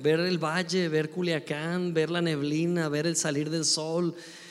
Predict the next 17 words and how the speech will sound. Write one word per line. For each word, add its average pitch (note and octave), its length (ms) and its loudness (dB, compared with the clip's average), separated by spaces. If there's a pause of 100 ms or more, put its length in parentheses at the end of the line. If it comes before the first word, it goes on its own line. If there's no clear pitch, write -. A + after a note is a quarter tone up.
(120)
Fue F3 160 4
un F#3 40 2
momento G3+ 400 0
precioso, G3 840 2
adoramos E3 720 0
ahí D#3 220 0
Caleb E3+ 320 -2
y E3+ 100 0
yo E3+ 460 0
a D3+ 80 0
do-, D3+ 180 -2
a C3 80 -8
Dios, D#3+ 540 2
oramos, D3 600 -2
dimos D#3 300 -4
gracias, D3+ 640 -2
fue F#3 400 2